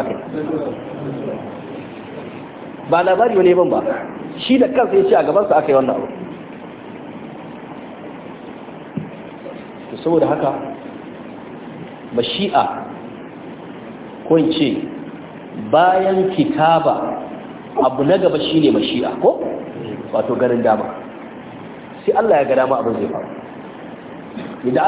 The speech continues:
Allah ya sani a iliminsa, kuma sai ya rubuta a Lauhul Mahfuz, wallahi, Allah ya so ne ya ga dama muka zo wannan karatun, da bai so mu zai ba. Sai yadda muka so mu zo, wallahi, ba zai yi ba. Ko ba haka bane? Kila ko wanda ma yake so ya zo.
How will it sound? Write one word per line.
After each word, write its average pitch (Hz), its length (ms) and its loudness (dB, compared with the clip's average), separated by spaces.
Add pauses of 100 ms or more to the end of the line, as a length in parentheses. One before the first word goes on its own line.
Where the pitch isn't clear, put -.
(100)
Allah 247 160 6
ya 185 160 6
sani 156 400 0
a 135 80 2
iliminsa, 135 460 4 (580)
kuma 170 240 6
sai 208 240 8
ya 214 80 8
rubuta 185 400 4
a - 40 2
Lauhul 151 200 6
Mahfuz, 123 360 2 (460)
wallahi, 160 380 6
Allah 165 320 6
ya 143 180 8 (180)
so 160 120 6
ne 143 160 8
ya 131 120 8
ga 135 100 4
dama 135 260 4
muka 135 120 4
zo 117 80 2
wannan 117 240 4
karatun, 107 320 0
da 131 120 6
bai 135 160 2
so 175 80 6
mu 151 160 6
zai 135 80 6
ba. 110 120 2 (1000)
Sai 240 160 6
yadda 233 240 4
muka 170 160 4
so 170 120 6
mu 147 120 4
zo, 139 160 8
wallahi, 139 160 4
ba 117 80 0
zai 113 80 2
yi 107 80 0
ba. 104 100 -4 (1160)
Ko 160 100 8
ba 170 140 6
haka 165 80 2
bane? 151 200 4 (520)
Kila 185 320 6
ko 170 80 6
wanda - 220 8
ma 156 100 8
yake 160 320 4
so 156 160 4
ya 120 100 6
zo. - 120 2